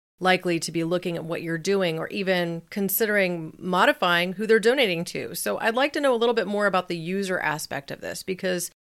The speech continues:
right now, as it stands, um, you're working through a company to go ahead and set up for a few hundred employees, maybe even a few thousand.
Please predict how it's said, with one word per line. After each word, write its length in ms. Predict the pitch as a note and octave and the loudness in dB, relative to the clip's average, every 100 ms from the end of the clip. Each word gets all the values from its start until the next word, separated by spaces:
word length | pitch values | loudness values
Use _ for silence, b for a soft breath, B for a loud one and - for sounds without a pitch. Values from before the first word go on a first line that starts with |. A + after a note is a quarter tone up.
| _ _ _ | _ _ _
right 200 | A#3 A#3+ | 2 4
now, 240 | B3 B3 A3+ | 6 6 6
as 140 | G3+ | 4
it 100 | E3 | 0
stands, 520 | - F3 D#3 D#3+ - - | -2 0 0 -2 -6 -6
um, 240 | F#3 E3+ | -4 -2
you're 140 | F3 F3 | -2 -2
working 320 | F#3 F#3 A#3+ | -2 -2 -4
through 280 | - G3+ G3+ | 0 0 0
a 60 | G3 | -6
company 440 | - E3 E3 D#3+ | -6 -6 -4 -4
to 80 | D#3+ | -4
go 200 | D#3 E3 | -4 -4
ahead 200 | G#3 F3+ | -2 -2
and 140 | E3 E3+ | -2 -2
set 180 | F3+ | 0
up 220 | E3+ E3+ - | 0 0 -4
for 140 | E3 | -8
a 60 | D#3+ | -6
few 200 | F3+ G#3 | -4 -2
hundred 240 | G#3+ G#3+ | 0 0
employees, 600 | A3 G#3+ F3+ E3 E3+ F3 | -2 0 0 0 -4 -4
maybe 180 | E3+ G3+ | -2 2
even 240 | G#3+ G#3 | 2 2
a 60 | G#3+ | 0
few 200 | A3 A3+ | 2 2
thousand. 800 | G#3 E3 D#3 D3+ C#3+ F3 B3+ | 4 6 4 2 -2 0 -2